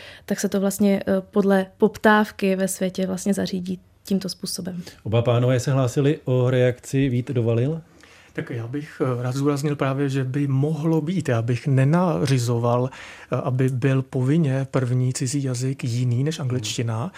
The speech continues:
Speaker 3: ale právě ta svoboda volby tu v zásadě, v zásadě nebyla, nikoli na papíře, že to, co bylo zmíněno, to, co říkala paní Totová,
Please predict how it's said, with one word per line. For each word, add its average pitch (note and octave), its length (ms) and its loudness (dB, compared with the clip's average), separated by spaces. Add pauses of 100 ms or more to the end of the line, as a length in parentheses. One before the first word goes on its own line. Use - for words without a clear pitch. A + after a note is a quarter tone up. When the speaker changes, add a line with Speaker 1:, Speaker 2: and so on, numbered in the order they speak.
(300)
Speaker 3:
ale C3 360 0 (260)
právě F3 460 4
ta D3 260 -2
svoboda D#3+ 760 2
volby C#3 460 2
tu D#3+ 160 0
v C3+ 100 -2
zásadě, D#3 920 -2 (260)
v C3+ 60 -6
zásadě B2+ 840 0
nebyla, B2 400 2
nikoli D#3+ 300 2
na D3 80 -4
papíře, B2 540 -6 (360)
že C3+ 160 4
to, C#3 120 2
co D3+ 160 0
bylo D#3 280 2
zmíněno, C3+ 440 2
to, C3+ 120 -4
co C3+ 260 0
říkala C3 340 0
paní C#3 240 0
Totová, C#3 440 0